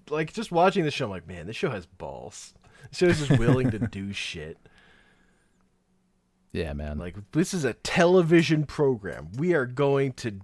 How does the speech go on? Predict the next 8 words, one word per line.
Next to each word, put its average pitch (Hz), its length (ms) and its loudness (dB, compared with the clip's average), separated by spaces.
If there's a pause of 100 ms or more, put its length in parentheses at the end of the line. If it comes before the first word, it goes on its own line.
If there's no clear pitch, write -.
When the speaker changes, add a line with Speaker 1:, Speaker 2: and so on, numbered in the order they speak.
(160)
Speaker 1:
do 175 480 0
things. 98 960 -4 (1160)
Which 147 180 0
is, 156 140 0
like, 139 280 4 (220)
you 135 80 -6
know, 76 320 -8 (120)
the, 143 220 -2